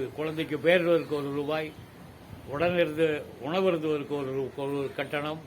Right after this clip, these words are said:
என்றெல்லாம் பல்வேறு கட்டணங்களை எல்லாம் வசூலித்து தான் அவர் சிறுக சிறுக சேகரித்து ஒவ்வொன்றையும் ஒரு ரெண்டு ரூபாய் கொடுத்தாலும் அதை முரசொலியிலே அது பதிப்பிக்கப்படும்.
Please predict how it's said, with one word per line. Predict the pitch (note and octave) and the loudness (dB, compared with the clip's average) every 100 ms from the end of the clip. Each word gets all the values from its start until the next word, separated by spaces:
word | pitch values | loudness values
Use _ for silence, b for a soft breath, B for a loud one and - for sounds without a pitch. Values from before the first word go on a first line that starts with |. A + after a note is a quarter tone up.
| C3+ | -8
என்றெல்லாம் | C3+ D3 F#3+ E3+ D3+ | -4 -2 -2 -2 -4
பல்வேறு | E3 G#3 A3+ A3+ G3 - | 0 2 4 4 2 0
கட்டணங்களை | D3 D3+ D3+ D3 D3+ | -4 -4 -4 -4 -2
எல்லாம் | D3+ C#3 G#2+ A2 | -2 -4 -6 -8
வசூலித்து | C3 D3+ C#3+ C3 C3+ | -6 -6 -6 -8 -6
தான் | D3+ G2+ - - - - B2 | -6 -8 -16 -20 -20 -14 -8
அவர் | C3 A#2+ G#2 | -6 -6 -6
சிறுக | D#3 D3+ D3+ C3 | -8 -4 -4 -4
சிறுக | D3 D3+ B2 | -4 -4 -4
சேகரித்து | C#3 C#3 C3+ B2 E3+ B2 - - - - E3+ | -4 -4 -6 -4 -4 -6 -12 -20 -20 -4 -2
ஒவ்வொன்றையும் | F#3+ G#3+ G3+ G#3 F3 B2+ - | 0 0 0 0 0 -4 -14
ஒரு | A2+ A#2+ | -10 -8
ரெண்டு | C#3+ D3+ | -4 -2
ரூபாய் | D#3+ G3 F3 | 0 2 2
கொடுத்தாலும் | E3+ F3+ F3+ E3+ | 0 2 4 4
அதை | D#3+ | 2
முரசொலியிலே | D3 D#3 D#3 D#3+ D3+ C#3+ | -2 -2 0 0 0 -2
அது | C3+ B2+ A#2 - - - - | -2 -4 -6 -12 -20 -16 -4
பதிப்பிக்கப்படும். | D3 F3 F#3+ E3 A#2 F#2+ | -2 -2 -2 -2 -4 -8